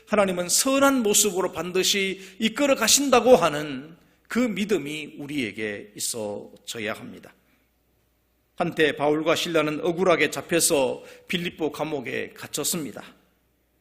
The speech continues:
그러나 그들은 그 순간마저도 하나님의 뜻임을 믿고 감사하며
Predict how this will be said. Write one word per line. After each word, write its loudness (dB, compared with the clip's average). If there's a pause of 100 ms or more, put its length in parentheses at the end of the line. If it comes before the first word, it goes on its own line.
그러나 2
그들은 2
그 -4
순간마저도 2 (200)
하나님의 6
뜻임을 4
믿고 2
감사하며 4